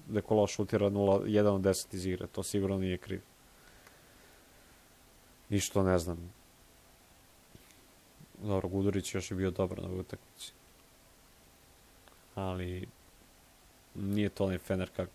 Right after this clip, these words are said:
e, opet, mislim, bliska utakmica, ali <clears throat> taj, ovaj Fener mora da...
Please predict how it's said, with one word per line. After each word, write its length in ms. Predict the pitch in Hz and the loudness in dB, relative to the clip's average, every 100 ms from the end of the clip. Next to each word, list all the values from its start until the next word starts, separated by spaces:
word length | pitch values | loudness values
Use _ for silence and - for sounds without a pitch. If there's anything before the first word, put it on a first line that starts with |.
| - | -16
e, 40 | - - 92 95 - - - - - - - - - - - - - - - | -14 -10 -8 -8 -8 -10 -14 -18 -20 -20 -20 -20 -20 -20 -20 -20 -20 -20 -8
opet, 420 | 104 - - - - 110 | -8 -6 -14 -16 -16 -12
mislim, 300 | 101 98 98 104 - - | -8 -8 -8 -12 -20 -8
bliska 580 | 107 104 123 120 - | 0 4 4 4 0
utakmica, 580 | 95 90 98 92 - 101 | -2 -2 -4 -4 -6 -2
ali 300 | - 92 92 92 - - - - - | 0 0 0 -2 -8 -14 -20 -6 2
<clears throat> 420 | 156 117 101 - - | 4 2 -4 -14 0
taj, 220 | 104 95 | 4 4
ovaj 240 | 98 101 92 | 6 6 6
Fener 320 | 107 101 95 | 4 4 6
mora 280 | 98 95 90 | 8 8 8
da... 240 | 87 | 6